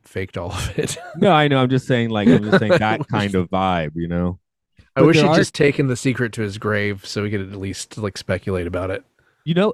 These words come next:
Speaker 2: I, I, I mean, I, he probably wasn't one hundred percent lying about it. I, I know Peter Tork from the Monkees said when the Monkees were sent, sent down to Brazil or somewhere in South America, they were literally asked for, by the C I A, C I A just to observe and report, you know, while they were on tour.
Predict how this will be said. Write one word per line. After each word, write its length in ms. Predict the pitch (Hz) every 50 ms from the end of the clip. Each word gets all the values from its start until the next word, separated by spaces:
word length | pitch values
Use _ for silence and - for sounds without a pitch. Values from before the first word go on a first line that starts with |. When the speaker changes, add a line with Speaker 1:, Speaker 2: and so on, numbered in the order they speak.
| - 139
Speaker 2:
I, 100 | 139 - _ -
I, 120 | 135 131 - _ _ _ _ 123
I 40 |
mean, 220 | 127 135 131 120 117
I, 120 | 110 117 - - _ _ _ - - - -
he 100 | 147 131
probably 340 | 160 156 156 180 233 247
wasn't 300 | 208 160 143 127 131 113
one 120 | 107 104 95
hundred 280 | 85 98 107 151 202
percent 340 | 254 - - - 98 87 71
lying 280 | 80 85 85 85 82 82
about 260 | 78 82 80 82 90
it. 120 | 101 104 -
I, 400 | 98 95 92 92 92 92 - 95
I 40 | 98
know 200 | 104 107 107 98
Peter 320 | - - - 117 113 104
Tork 300 | 92 - 110 107 104 -
from 100 | - 101
the 60 | 95 90
Monkees 440 | 87 87 90 98 - - 95 85
said 180 | - - 92 85
when 160 | 87 87 87
the 260 | 87 85 82 80 80 - _ _ _ _ _ _ -
Monkees 360 | 92 101 98 98 - 101 87 -
were 100 | 90 -
sent, 260 | - 95 95 80 - _ _ _ -
sent 220 | - - 98 92
down 180 | 98 98 95 95
to 60 | 90
Brazil 340 | 80 90 85 87 95 98 95
or 100 | 87 85
somewhere 340 | - - 104 107 101 92 85
in 100 | 82 -
South 260 | - 90 85 82 - 87
America, 420 | 82 82 85 92 98 95 - 90
they 120 | 82 85
were 140 | 82 80 82
literally 440 | 85 87 87 85 82 82 82 80 78
asked 280 | 78 82 80 - _ _ _ _ _ _
for, 140 | - 87 78 78 - _ _
by 140 | 92 87 87
the 60 | 82
C 180 | - - 87
I 40 | 82 82
A, 40 | - _
C 200 | - - 101 92
I 60 | 82 80
A 200 | 82 85 92 87
just 220 | 82 82 - _
to 180 | - 80 - - _ _ _ _ -
observe 460 | 110 101 92 92 92 90 92 92 87
and 140 | 85 82 80
report, 440 | 78 73 - 95 98 90 76 65 -
you 120 | _ 82 82
know, 140 | 85 85 85
while 240 | 82 82 80 78
they 100 | 78 80
were 100 | 78 76
on 140 | 73 71 73 -
tour. 320 | - 87 80 67 -